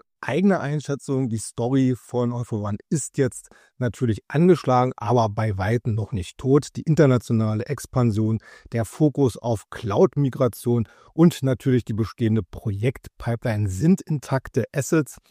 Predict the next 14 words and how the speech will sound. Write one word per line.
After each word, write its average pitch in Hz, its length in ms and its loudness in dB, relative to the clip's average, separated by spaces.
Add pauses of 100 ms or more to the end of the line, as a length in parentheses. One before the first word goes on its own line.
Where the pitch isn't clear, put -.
(280)
Dennoch, 143 280 6
nach 135 160 0
so 147 160 -4
einer 147 220 0
Enttäuschung 131 460 2
muss 127 160 0
natürlich 123 440 0 (320)
erst 123 400 -4
neues 120 420 0
Vertrauen 107 720 -2
entstehen. 127 720 0
Das 117 220 0
braucht - 420 -6
jetzt - 360 -10